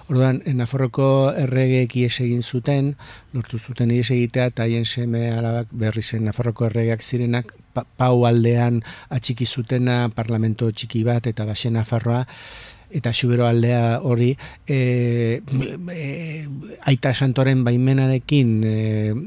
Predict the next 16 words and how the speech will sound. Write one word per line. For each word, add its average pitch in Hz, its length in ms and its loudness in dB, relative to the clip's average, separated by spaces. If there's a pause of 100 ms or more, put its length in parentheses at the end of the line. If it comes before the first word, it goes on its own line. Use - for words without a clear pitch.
(160)
katoliko 131 580 2
batek, 127 500 0
errege 123 360 -2
katoliko 123 460 0
batek 123 560 0
kendu 120 380 0
badie 120 460 2 (360)
erresuma, 123 580 0
pues - 260 -14
haiek, 107 260 -4
eh, 101 300 -6
evidenteki 110 840 -4
egin 110 240 -2
ziren 117 440 0
protestante 123 680 -4
segidan. 107 540 -2